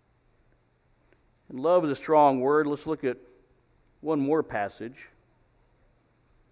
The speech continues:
"You adulterous people, do not know that friendship with the world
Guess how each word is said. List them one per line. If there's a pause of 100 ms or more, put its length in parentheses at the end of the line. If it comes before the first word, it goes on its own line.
(360)
"You
adulterous (240)
people,
do
not
know
that
friendship
with
the
world